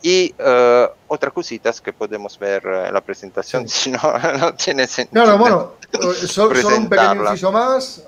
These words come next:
Speaker 2: Hoy salía una noticia que decía que Facebook está amenazando directamente con no dar servicio en Europa si no le, si no puede hacer un intercambio de datos.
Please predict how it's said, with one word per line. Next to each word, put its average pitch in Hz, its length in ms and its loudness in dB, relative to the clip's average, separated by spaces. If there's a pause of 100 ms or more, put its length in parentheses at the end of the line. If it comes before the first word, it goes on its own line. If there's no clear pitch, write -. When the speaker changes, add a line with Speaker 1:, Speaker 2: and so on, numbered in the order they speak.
(140)
Speaker 2:
Hoy 196 200 -2
salía 190 420 2
una 185 180 -2
noticia 226 640 -4
que 170 100 -6
decía 156 440 -4
que 139 140 -10
Facebook 170 400 -8
está 160 240 0
amenazando 165 640 -2
directamente 151 600 -6
con 139 120 -6
no 147 100 -2
dar 160 180 -2
servicio 147 440 -4
en 190 60 2
Europa 208 480 4 (320)
si 147 240 -12
no 147 280 0
le, 143 180 -2 (180)
si 139 200 -10
no 139 240 0
puede 143 460 0
hacer 143 240 -2
un 147 80 -4
intercambio 135 460 -6
de 117 80 -6
datos. - 480 -14